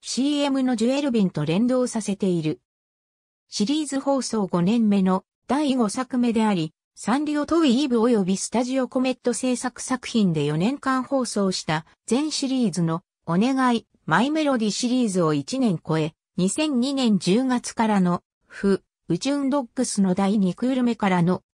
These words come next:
約十年半で、ローカルセールス枠で、シリーズ最長記録を持つシリーズ第二作目の、ジュエルペットテ、インクル以降の同枠の長寿シリーズとなった。ジュエルペットと人間が共存する世界、ジュエルランド。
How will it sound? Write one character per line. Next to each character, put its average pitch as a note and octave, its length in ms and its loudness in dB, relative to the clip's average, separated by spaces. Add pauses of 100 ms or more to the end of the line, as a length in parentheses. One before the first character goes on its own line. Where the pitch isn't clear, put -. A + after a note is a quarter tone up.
約 A3 280 -2
十 B3 240 0
年 B3 240 0
半 A#3 280 0
で、 F3 220 -2 (200)
ロ A3 160 4
ー - 40 2
カ D4 140 0
ル D4 120 -4
セ C#4+ 220 0
ー C4 40 -2
ル A#3+ 100 0
ス - 100 -2
枠 F#3+ 240 -2
で、 D#3+ 220 -2 (200)
シ - 200 -4
リ C#4+ 180 0
ー D4 40 -4
ズ D#4+ 140 -4
最 D4 240 -4
長 C#4 240 -4
記 C#4 140 -6
録 B3 300 0
を F3 40 2
持 G3 140 2
つ - 80 -10
シ - 220 -4
リ B3 160 0
ー - 20 -2
ズ D#3+ 140 -6
第 F#3 220 0
二 G#3 100 2
作 G#3+ 340 -2
目 A3 140 2
の、 G3 180 0 (240)
ジ F3 120 0
ュ A3+ 100 4
エ B3+ 60 2
ル C#4 120 -2
ペ B3 120 -2
ッ A#3 120 -2
ト G#3 140 -2
テ、 E3 220 -2 (200)
イ F#3+ 140 4
ン C#4 80 0
ク D#4+ 160 -4
ル D4+ 80 0
以 C#4+ 80 -4
降 A#3+ 240 0
の E3+ 120 0
同 B3+ 220 0
枠 F#3+ 240 0
の E3 140 0
長 G3+ 260 0
寿 B3 140 -4
シ C#4+ 160 -4
リ D4 160 -2
ー A3+ 40 -4
ズ G#3 140 -4
と E3+ 140 -4
な E3 100 -2
っ F3+ 160 -8
た。 C3+ 180 -8 (440)
ジ F3+ 140 0
ュ A#3 60 4
エ D4 60 2
ル D#4+ 140 0
ペ D4+ 160 -4
ッ D4 120 -6
ト A#3+ 120 -4
と F3 140 -2
人 F3 260 0
間 B3 240 0
が A3+ 140 0
共 A#3 280 0
存 B3+ 220 -2
す A#3 160 -4
る A#3 80 -2
世 - 160 -4
界、 D#3+ 300 -2 (260)
ジ E3+ 100 -2
ュ A#3 100 4
エ C#4 40 -2
ル C#4+ 100 -2
ラ C4+ 140 -2
ン G3 100 0
ド。 D3+ 220 -2